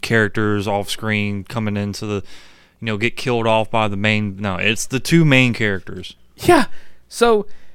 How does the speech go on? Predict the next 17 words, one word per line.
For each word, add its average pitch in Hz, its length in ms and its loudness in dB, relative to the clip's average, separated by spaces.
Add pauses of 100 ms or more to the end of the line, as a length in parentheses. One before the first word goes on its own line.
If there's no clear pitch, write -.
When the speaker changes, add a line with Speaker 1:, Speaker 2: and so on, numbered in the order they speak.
(320)
Speaker 2:
you 160 120 2
got 254 360 4
Arby. 156 480 4 (760)
<laughs> - 60 -6 (840)
Which, 285 140 8
Speaker 1:
Which, 208 380 6
which, 240 360 6
Speaker 2:
go 277 60 8
Speaker 1:
by 202 160 8
Speaker 2:
ahead. 202 280 6
Speaker 1:
the, 139 180 2
Speaker 2:
<laughs> - 20 6
Yeah. 196 140 8
Speaker 1:
which, 165 160 2
by 240 200 6
the 220 120 6
way, 170 420 6